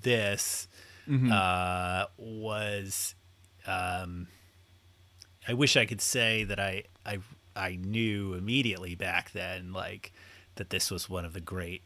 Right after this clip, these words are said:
Speaker 1: albums, but, you know, it took a while to figure out even then, but the trans-, the transformation was happening in my mind, and I'm, I'm not sure, you know, it took,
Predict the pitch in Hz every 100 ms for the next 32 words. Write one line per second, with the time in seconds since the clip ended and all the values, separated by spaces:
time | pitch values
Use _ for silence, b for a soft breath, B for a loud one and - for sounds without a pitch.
0 | _ - 92 85 90 92 113 - 110 107
1 | 127 131 139 - 120 107 104 107 107 104
2 | - 98 107 98 92 95 92 92 - -
3 | _ - _ - - - - - - _
4 | - - - - - 156 160 147 113 95
5 | 107 120 101 87 90 104 117 - 143 123
6 | - 131 - 185 180 170 175 196 - 123
7 | - 117 120 107 101 87 87 98 90 92
8 | 92 104 - 101 98 92 104 - 127 143
9 | - 151 123 120 107 b b b b b
10 | - - 117 104 90 85 - 117 110 -
11 | 139 117 -